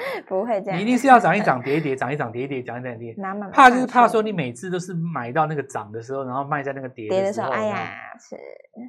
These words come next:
Speaker 2: 对不对？那一直反过来，你就一直，一直打，一直打，一直打，来回一直打耳光。人家到时候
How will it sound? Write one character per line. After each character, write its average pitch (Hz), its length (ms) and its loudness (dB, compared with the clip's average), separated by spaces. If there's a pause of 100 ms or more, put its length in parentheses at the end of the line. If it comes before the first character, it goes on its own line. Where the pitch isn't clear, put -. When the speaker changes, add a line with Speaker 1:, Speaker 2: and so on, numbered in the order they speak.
(260)
Speaker 2:
对 170 80 0
不 165 80 4
对？ 175 140 4
那 202 100 2
一 240 200 -2
直 277 80 8
反 139 220 4
过 196 140 4
来， 156 120 6
你 127 60 -2
就 175 80 -2
一 202 80 -4
直， 170 180 -4 (280)
一 202 80 -6
直 165 80 -4
打， 120 200 -8
一 147 60 -8
直 143 100 -14
打， 117 160 -10
一 135 60 -8
直 127 60 -18
打， 107 140 -14
来 127 180 -4
回 139 120 -2
一 151 60 -4
直 143 80 -12
打 117 120 -6
耳 117 140 -6
光。 113 240 -8 (840)
人 156 200 -2
家 226 160 8
到 214 160 8
时 180 80 0
候 190 160 4